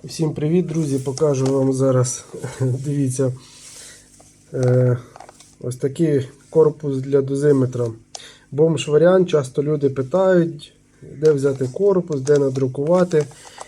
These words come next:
Йдете в, е, епіцентр або в будь-який магазин, там поруч біля вас. Є ось такі лотки для їжі, він називається. Він не боїться дощу, е,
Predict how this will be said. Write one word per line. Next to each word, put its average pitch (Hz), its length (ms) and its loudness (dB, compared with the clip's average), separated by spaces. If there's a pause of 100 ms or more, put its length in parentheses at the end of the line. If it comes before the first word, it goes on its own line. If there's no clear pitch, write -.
Йдете 175 420 2
в, 156 140 0
е, 175 360 6 (840)
епіцентр 165 640 2 (320)
або 143 220 -6
в 156 40 -8
будь-який 147 380 -2
магазин, 165 460 2
там 156 180 0
поруч 147 340 0
біля 139 260 0
вас. 139 340 -2 (1040)
Є 165 200 2
ось 170 180 4
такі 170 440 2 (1300)
лотки 156 460 2
для 165 160 4
їжі, 147 400 2
він 127 200 2
називається. 127 800 -2 (120)
Він 185 200 4
не 175 60 6
боїться 175 440 2
дощу, 220 480 -4 (1000)
е, 135 280 2